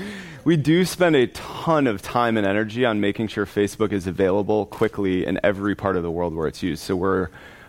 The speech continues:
um, we spend a ton of time on spreading the infrastructure out over the world and on hiring people that know how to make sure that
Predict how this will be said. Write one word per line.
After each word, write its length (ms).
um, 500
we 100
spend 240
a 60
ton 200
of 100
time 200
on 140
spreading 400
the 120
infrastructure 600
out 160
over 200
the 80
world 440
and 120
on 120
hiring 340
people 280
that 140
know 200
how 140
to 60
make 220
sure 320
that 280